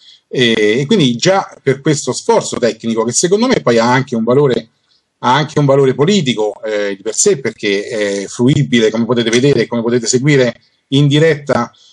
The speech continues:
eh, molto semplicemente da chiunque, da chiunque voglia, molto più potenzialmente ovviamente di un, di un congresso, eh, fisico. E quindi, insomma, già di per sé, secondo me, è un, eh,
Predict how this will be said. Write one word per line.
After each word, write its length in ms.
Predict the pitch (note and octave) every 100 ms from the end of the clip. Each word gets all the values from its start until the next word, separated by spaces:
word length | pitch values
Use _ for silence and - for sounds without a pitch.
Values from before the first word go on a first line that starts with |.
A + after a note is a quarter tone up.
| -
eh, 640 | A#2+ B2 A2+ G#2+ G#2 G2
molto 320 | A#2 D3+ D3 B2
semplicemente 920 | B2+ B2 A#2+ D3 D#3+ - A2+ G#2+ G#2+
da 160 | B2+
chiunque, 580 | B2 C#3+ D3 - A#2+ A2 -
da 100 | A2+
chiunque 320 | C3+ D3 B2+
voglia, 500 | B2+ G2+ G2 B2 - _ _ - _ -
molto 360 | C#3+ A3+ - F3
più 420 | E3+ F#3+ A3 A3+ -
potenzialmente 640 | A#2+ C#3 F3 F#3 E3+ D3
ovviamente 420 | B2+ D3+ C#3+ C#3
di 100 | B2
un, 340 | B2+ B2 A#2+ A#2 -
di 100 | C3
un 140 | C#3+
congresso, 680 | C#3 B2 B2+ - - A#2+ A#2+
eh, 440 | A#2+ A2 G#2 G2+ G#2
fisico. 560 | - F#3+ D3 G#2 G#2+ - - - - _ _
E 160 | - -
quindi, 200 | F3 C#3+
insomma, 400 | - F3 C3+ -
già 180 | C3 D#3
di 100 | C#3
per 120 | C#3
sé, 200 | - F#3+
secondo 280 | C3 A#2+ B2+
me, 200 | D3 D3
è 160 | C3+
un, 260 | C3 C3 B2
eh, 460 | A#2+ A2+ A2 G#2